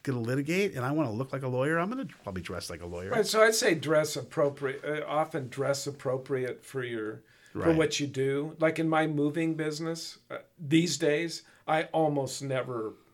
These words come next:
Speaker 2: would wear a tie.
Speaker 1: Right.
Speaker 2: I wouldn't need to because they don't, they're not expecting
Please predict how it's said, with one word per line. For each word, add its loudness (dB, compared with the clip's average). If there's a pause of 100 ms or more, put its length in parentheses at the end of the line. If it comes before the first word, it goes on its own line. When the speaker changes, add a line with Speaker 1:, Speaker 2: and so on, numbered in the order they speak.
Speaker 2:
would -4
wear -6
a -6
tie. -6 (200)
Speaker 1:
Right. -6
Speaker 2:
I 6
wouldn't 2
need 0
to -6
because -8
they 2
don't, 2
they're 2
not 0
expecting -2